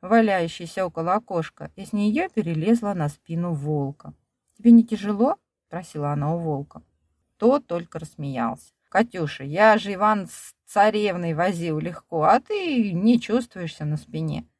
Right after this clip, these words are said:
С этими словами волк подобрался и прыгнул из окошка. Катерина поперхнулась криком,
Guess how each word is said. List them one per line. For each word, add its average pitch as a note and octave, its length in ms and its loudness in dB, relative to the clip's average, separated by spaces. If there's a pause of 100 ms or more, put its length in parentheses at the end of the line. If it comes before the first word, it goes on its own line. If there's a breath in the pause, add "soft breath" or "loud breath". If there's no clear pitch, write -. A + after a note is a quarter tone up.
(140)
С - 160 -12
этими C#3+ 340 -2
словами D3+ 720 0
волк A3 300 0
подобрался F#3 720 2
и F#3+ 240 -12
прыгнул B3 580 0
из D3+ 160 -8
окошка. D3+ 640 -8
Катерина C#3+ 500 -8 (100)
поперхнулась D#3 840 -4
криком, A3 540 -2